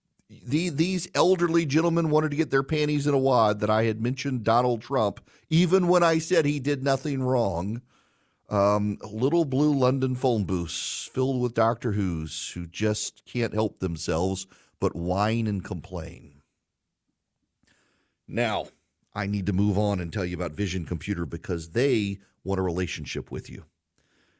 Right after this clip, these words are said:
They don't want just a relationship with you, but with your business as well if you've got one. Uh, and it's worth having a relationship with them because with Vision Computers, your technology can be taken care of. They can build you a P C, a laptop, or a desktop,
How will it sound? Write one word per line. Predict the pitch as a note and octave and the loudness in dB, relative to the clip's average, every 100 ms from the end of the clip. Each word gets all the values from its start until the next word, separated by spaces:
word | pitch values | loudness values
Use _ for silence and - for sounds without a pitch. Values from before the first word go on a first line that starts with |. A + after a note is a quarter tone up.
| _ | _
They | D3 | 4
don't | G#3+ B3+ - | 4 4 0
want | C#3 D3 C#3+ | 2 2 2
just | F#2+ B2 - | 2 2 2
a | A2+ | 2
relationship | G2 G2+ F#2+ F#2+ F2+ | 4 2 2 -2 -2
with | F2 | 0
you, | F#2+ | 0
but | E2 E2+ | 0 -2
with | A#2 | -2
your | G2 | -2
business | D#2 D#3 - G2 F2+ | -2 -2 -2 -4 -4
as | E2+ | -2
well | F#2+ D#2+ | -2 -2
if | - | -6
you've | C#2+ | -8
got | E2+ - - | -4 -4 -8
one. | A#1 - _ _ _ _ | -16 -18 _ _ _ _
Uh, | F#2+ F#2 A2 | -2 0 2
and | A2+ | 2
it's | A#2+ B2 | 2 4
worth | E3 G#3 | 4 4
having | C3+ C3 A#2+ G#2 | 4 2 2 2
a | |
relationship | F#2 F2+ F2+ E2+ - D#2+ | 2 0 -2 -4 -4 -2
with | F#2 F#2+ | 0 0
them | C#2 F#2 - - _ _ | -4 -10 -12 -20 _ _
because | A2+ G#2 B2 A2+ | -2 4 4 4
with | A2+ G#2+ | 2 0
Vision | F#2+ D#3 G3+ F#3+ | 2 0 0 -2
Computers, | D#3 A2+ G#2 G2+ - | -2 0 0 -2 -4
your | G2+ G#2 D3+ G3+ F#3+ D#3+ C3+ A#2 _ _ - | -4 0 2 2 2 2 0 -6 _ _ -4
technology | D3 A2 A#2 B2 F#2 | -2 2 2 2 -2
can | E2+ | -4
be | E2+ | -2
taken | G2+ F#2+ F2 | -2 -2 -2
care | F#2 C2+ | -2 -4
of. | - - _ _ _ - _ | -6 -18 _ _ _ -20 _
They | A2 | 0
can | A2+ B2 | 2 0
build | F2 C3+ E3 D#3 A2+ | 0 4 4 4 2
you | G2 | 0
a | |
P | - G#2 F#2+ | 0 -6 -6
C, | - | -2
a | E2+ | -2
laptop, | E2 F2 - F#2+ E2+ | 0 -2 -2 -4 -2
or | |
a | D#2+ | -2
desktop, | F2 - A#2+ A2 - | -2 -2 -4 -6 -10